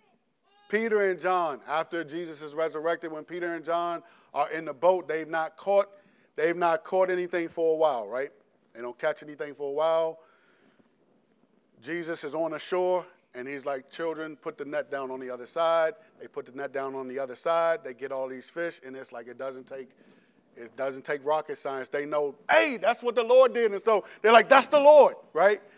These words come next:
At first, they didn't recognize him. But their experience of him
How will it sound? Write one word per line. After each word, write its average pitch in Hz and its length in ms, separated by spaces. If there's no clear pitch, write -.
At 190 180
first, 254 240
they 247 120
didn't 254 320
recognize 240 560
him. 143 160
But 196 200
their 208 340
experience 220 640
of 175 260
him 151 380